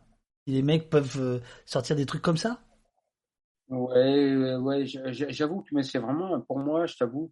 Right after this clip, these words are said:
Speaker 2: que ça fait déjà, déjà un moment que c'est une, une question pour moi. Je cherche,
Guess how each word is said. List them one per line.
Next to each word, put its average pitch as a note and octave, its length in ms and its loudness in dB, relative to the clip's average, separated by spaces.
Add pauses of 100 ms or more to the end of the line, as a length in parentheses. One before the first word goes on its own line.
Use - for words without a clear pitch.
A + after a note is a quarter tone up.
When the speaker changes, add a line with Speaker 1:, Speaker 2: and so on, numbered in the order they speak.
Speaker 2:
que B2 120 -4
ça A#2+ 140 -10
fait - 120 -10
déjà, A#2 260 -2
déjà B2+ 280 -4
un C3 40 -4
moment C3+ 320 -2
que A#2+ 280 -6
c'est B2 220 -8
une, A#2 500 -4
une A#2 140 -8
question C#3 460 -6
pour A#2+ 200 -10
moi. A2+ 180 -4
Je A#2 120 -12
cherche, - 500 -6